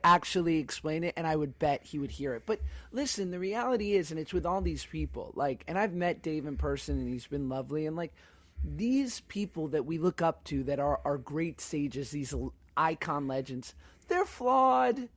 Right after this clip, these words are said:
They don't do everything perfect. If you spent more than twenty-four hours with them, I bet there'd be a moment where you'd be like, "Really? You?" So, and he smokes too much. But otherwise, I don't know. Chappelle still, for me,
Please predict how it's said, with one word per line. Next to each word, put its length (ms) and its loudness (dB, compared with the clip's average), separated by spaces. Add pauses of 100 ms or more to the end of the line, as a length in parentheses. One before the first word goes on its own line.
(720)
They 140 8
don't 220 4
do 180 4
everything 460 2
perfect. 680 2 (300)
If 140 0
you 140 2
spent 260 -2
more 180 2
than 120 0
twenty-four 380 0
hours 400 2
with 100 -2
them, 260 0
I 120 0
bet 280 4
there'd 140 2
be 140 0
a 80 2
moment 340 0
where 80 -4
you'd 200 -4
be 120 0
like, 380 0
"Really? 680 -2 (360)
You?" 500 2 (600)
So, 580 4 (480)
and 160 2
he 60 4
smokes 440 4
too 140 -4
much. 340 -6 (280)
But 120 4
otherwise, 760 8
I 140 10
don't 140 4
know. 380 6
Chappelle 580 6
still, 380 6
for 200 -2
me, 480 0